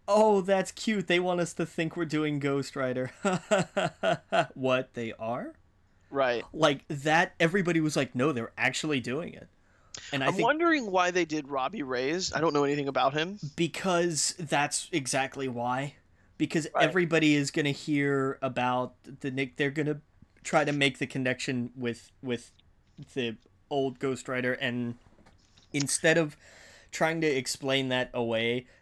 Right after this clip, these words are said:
Speaker 1: they were just like, "Look, let's just grab the new guy."
Speaker 2: Well, I think, uh, yes, it's part of that, but I also think this might be a red herring for, there might be plans for Johnny Blaze.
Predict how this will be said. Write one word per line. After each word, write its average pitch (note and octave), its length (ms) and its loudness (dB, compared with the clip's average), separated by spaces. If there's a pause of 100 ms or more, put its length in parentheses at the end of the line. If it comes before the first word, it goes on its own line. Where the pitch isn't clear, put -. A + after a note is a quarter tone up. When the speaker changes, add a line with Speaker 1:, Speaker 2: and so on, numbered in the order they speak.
Speaker 1:
they C3+ 100 0
were C3 80 0
just C#3 220 -4
like, C#3+ 180 0
"Look, A#2+ 300 -4
let's C3 240 -4
just F3 200 -4
grab A2+ 340 -4
the A2 100 -6
new A2 200 -8
guy." A2 360 -8 (720)
Speaker 2:
Well, A3+ 320 4
I A3 140 0
think, - 340 -10 (100)
uh, E3 140 -2
yes, D#3 300 -8
it's C#3+ 100 -14
part E3 220 0
of F#3 80 -4
that, G3+ 140 -4
but F#3 100 -2
I D3+ 180 0
also G3 320 0
think F3+ 300 -12 (240)
this D3+ 260 -6 (220)
might D3+ 340 -4
be D3 160 -10
a D3 80 -6
red C3 260 -6
herring C#3+ 460 -8
for, C#3 380 0 (300)
there D#3 120 2
might E3+ 160 0
be G3 80 -4
plans A#3 480 0
for - 160 -4
Johnny C3+ 260 -6
Blaze. - 460 -14